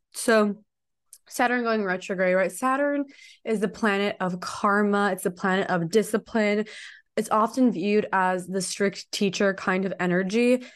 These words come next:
It's most probably well known for the traditional Saturn return, right? Depending on when you're, when you're born, it's either can happen when you're twenty-seven, twenty-eight, or twenty-nine. You have to look again at your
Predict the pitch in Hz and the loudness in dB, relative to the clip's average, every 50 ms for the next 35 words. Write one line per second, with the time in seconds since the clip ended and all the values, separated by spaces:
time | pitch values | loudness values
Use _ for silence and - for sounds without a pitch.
0 | _ _ - - 208 190 - 220 214 220 247 254 254 262 233 226 247 240 226 - | _ _ -6 -4 -4 0 2 2 4 4 2 2 0 0 0 2 2 2 0 0
1 | 202 196 202 196 202 202 202 196 185 180 185 196 220 220 - - 196 190 185 190 | 0 0 0 2 0 0 -2 -2 -2 -2 -2 -2 -4 -4 -2 0 2 2 2 0
2 | 190 180 185 185 - 208 185 185 185 - 208 196 190 185 185 - - 190 180 185 | 0 -2 -4 -4 -4 -4 -4 -4 -2 -2 0 0 0 0 -2 -2 -2 0 0 0
3 | 196 208 214 214 214 208 - - - 190 180 175 170 175 170 175 175 175 190 - | 0 0 2 0 0 -2 -2 -2 0 0 2 2 2 0 0 0 -2 -2 -4 -2
4 | - 214 220 226 214 196 196 196 190 185 180 185 180 175 165 170 - _ _ - | 0 0 2 2 2 0 0 0 0 0 2 2 0 0 -2 -6 -10 _ _ -6
5 | 165 180 190 185 185 180 175 170 180 175 175 175 180 190 202 - - - - - | -4 -2 -2 0 0 0 0 2 2 2 2 2 2 0 -2 -4 -8 -14 -20 -10
6 | - 214 196 185 - 214 196 190 185 202 202 190 185 196 190 180 180 175 175 202 | -6 -6 -2 0 2 2 2 2 2 2 2 2 2 0 0 0 0 0 0 0
7 | 185 180 - 196 185 190 180 - - 190 185 160 165 175 - 190 165 175 175 175 | 0 0 0 0 0 0 -2 0 0 0 0 0 0 -2 -2 0 0 2 2 2
8 | 175 170 175 175 180 196 190 190 180 175 165 165 170 170 170 175 170 170 165 160 | 2 2 2 2 0 -2 -4 -4 -4 -2 0 0 2 0 0 0 0 0 0 0
9 | - 175 175 180 | 0 -2 -4 -4